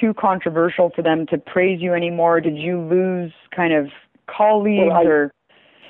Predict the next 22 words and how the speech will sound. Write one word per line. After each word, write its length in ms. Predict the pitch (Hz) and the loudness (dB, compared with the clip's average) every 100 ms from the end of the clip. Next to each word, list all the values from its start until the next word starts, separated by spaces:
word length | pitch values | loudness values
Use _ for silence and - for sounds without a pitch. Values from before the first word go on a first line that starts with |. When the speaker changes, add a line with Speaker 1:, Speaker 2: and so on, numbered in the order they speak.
| - | 2
Speaker 2:
yeah, 160 | 160 151 | 6 8
what 180 | 147 151 | 10 8
I 120 | 147 | 8
lost 480 | 143 175 190 - - | 8 10 8 6 2
was 340 | 143 143 135 135 | 6 6 6 0
my 540 | 139 139 139 135 135 - _ _ _ _ _ - | 6 8 8 6 2 -4 _ _ _ _ _ 0
speaking 360 | 156 165 147 | 4 4 2
on 120 | 131 127 | 0 0
campus. 400 | 156 170 - 113 - - - | 0 -2 -4 -4 -4 -4 2
I, 160 | 151 147 | 4 4
and, 180 | 143 139 | 2 0
until 220 | 139 180 | -2 6
that 60 | 185 | 8
Speaker 1:
Really? 280 | 277 330 | 10 8
Speaker 2:
point, 280 | 156 151 143 - _ _ _ _ _ | 8 6 4 -4 _ _ _ _ _
yeah, 340 | 151 143 123 117 | 6 6 6 0
until 200 | - 185 | 2 6
that 180 | 170 156 | 8 8
point, 260 | 170 165 | 4 4
I 160 | 147 139 | 4 2
had 160 | 143 135 | 2 2
been 180 | 143 | 0